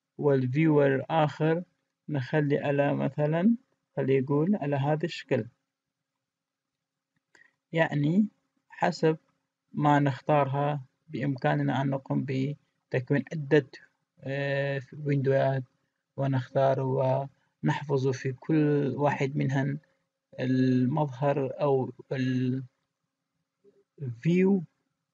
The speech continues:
للمنطقة أو للقيا-، حسب القياس اللي محتاجين به. هذا بالنسبة للمحتويات ال-، أو كوماندات الموجودة في داخل الويندو. والتيبل اوف كونتنت هو اعتيادي. تيبل اوف كونتنت يعني تيبل اوف كونتنت الموجودة، هذا الويندو إذا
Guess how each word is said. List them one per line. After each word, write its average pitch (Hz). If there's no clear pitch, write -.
للمنطقة 139
أو 135
للقيا-، 131
حسب 139
القياس 135
اللي 170
محتاجين 131
به. 135
هذا 156
بالنسبة 156
للمحتويات 151
ال-، 233
أو 143
كوماندات 147
الموجودة 139
في 131
داخل 139
الويندو. 127
والتيبل 214
اوف 190
كونتنت 175
هو 170
اعتيادي. 160
تيبل 160
اوف 151
كونتنت 160
يعني 165
تيبل 147
اوف 139
كونتنت 147
الموجودة، 139
هذا 135
الويندو 147
إذا 147